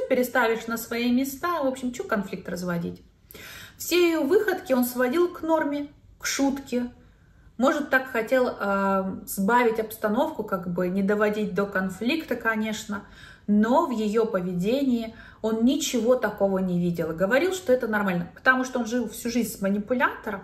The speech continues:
мамкины манипуляции, её скверный характер, для него норма, он трусливый ребёнок, который держится до сих пор за мамину юбку. Конечно, он ничего не признает, как взрослый.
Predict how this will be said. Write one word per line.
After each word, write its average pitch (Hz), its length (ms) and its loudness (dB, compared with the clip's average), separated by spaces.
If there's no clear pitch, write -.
мамкины 214 480 -2
манипуляции, 208 760 0
её 196 100 -2
скверный 202 400 -2
характер, 247 560 0
для 196 140 0
него 226 260 0
норма, 262 640 2
он 214 160 -4
трусливый 214 460 -2
ребёнок, 214 420 2
который 180 340 -4
держится 190 400 -4
до 170 100 -4
сих - 180 -10
пор 196 140 -4
за 180 140 -2
мамину 170 320 0
юбку. 190 420 -2
Конечно, 196 300 -2
он 190 120 0
ничего 180 200 -6
не 175 100 -4
признает, 185 600 0
как 175 140 -4
взрослый. 175 540 -2